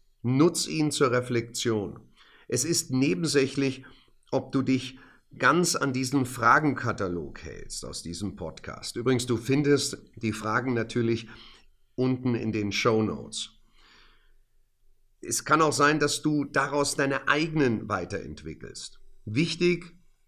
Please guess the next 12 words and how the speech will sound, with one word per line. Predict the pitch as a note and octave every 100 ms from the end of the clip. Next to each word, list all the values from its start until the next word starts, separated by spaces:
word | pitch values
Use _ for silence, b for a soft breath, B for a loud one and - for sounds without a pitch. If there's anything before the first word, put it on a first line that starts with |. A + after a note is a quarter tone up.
| _
ist, | C#3+ C#3+ C3+ - - - - _
innehalten, | C#3 D3+ E3 C#3 B2+ C3+ C3+ C#3 C3+ A#2+
Bilanz | A#2 G2+ G#2+ B2+ D#3 - -
ziehen | C#3+ C3+ C3 C3 B B -
und | A2 G2+ A#2
dann | A#2+ C#3 -
eine | A2+ G#2 G#2
ganz | C3+ C3 D3 C#3+ -
klare | - - A2 A2+ A#2+ A#2+ A2+
Orientierung | G#2 G#2 G2+ G#2 - E2+ F2+ F#2 F#2
nach | G#2
vorne. | - - C2 C2 B1